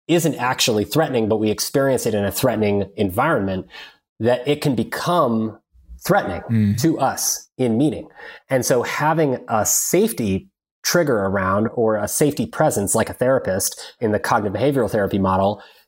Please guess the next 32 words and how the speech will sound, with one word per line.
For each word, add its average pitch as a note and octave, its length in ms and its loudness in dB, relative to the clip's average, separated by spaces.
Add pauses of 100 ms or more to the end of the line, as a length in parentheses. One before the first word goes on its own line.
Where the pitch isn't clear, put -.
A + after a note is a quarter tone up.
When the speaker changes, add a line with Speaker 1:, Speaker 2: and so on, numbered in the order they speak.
(100)
Speaker 1:
is C#3+ 180 2
to - 140 -2
remind A#2+ 560 0
you G2+ 240 0
that A2 120 0
when A2+ 140 2
you're G#2+ 100 0
exposed C#3 520 0
to B2+ 60 -4
something G#2+ 360 0
that G2+ 160 -2
sets - 300 0
off B2 240 2
your F#2+ 80 -6
stress F3+ 300 -2
response, A2 420 0
that C#3 60 2
you're A#2+ 140 0
actually C#3+ 440 0
not A2 240 0
under G2 160 -2
threat. E3 420 0 (320)
You A#2+ 100 0
can A2 160 2
reappraise B2 580 0
the G#2 60 0
response, D#3+ 600 0
take A#2 120 0
a G#2+ 40 -4
few G#2+ 160 0
deep G2 200 -2
breaths, C#3 540 0